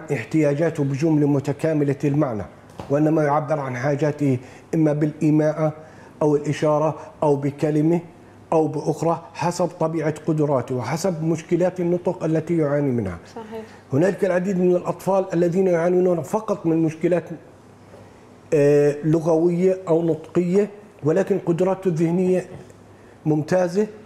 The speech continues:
Speaker 1: وبالتالي قدرته على الاستيعاب قدرة ممتازة، ولكن قدرته على التعبير مختلفة عن الناس العاديين نتيجة عوامل أخرى، قد تكون عوامل جسمية أو عوامل نفسية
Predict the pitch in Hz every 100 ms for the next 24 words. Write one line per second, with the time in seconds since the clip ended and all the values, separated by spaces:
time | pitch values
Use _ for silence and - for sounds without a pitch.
0 | - 147 147 - 202 196 185 226 190 185
1 | 170 170 175 196 180 170 - 180 160 175
2 | - 175 160 156 147 143 165 185 190 208
3 | - - - - 151 190 208 - 240 226
4 | 233 202 185 196 175 180 165 160 180 175
5 | - - - - 156 147 - 185 180 185
6 | 165 160 165 160 170 156 151 143 143 143
7 | 139 127 101 - - - 147 202 175 160
8 | 147 151 156 151 143 165 156 160 160 160
9 | 151 - 131 151 135 143 143 131 139 131
10 | 160 190 190 156 127 143 147 143 127 117
11 | - - - - - - - 156 147 -
12 | - 190 196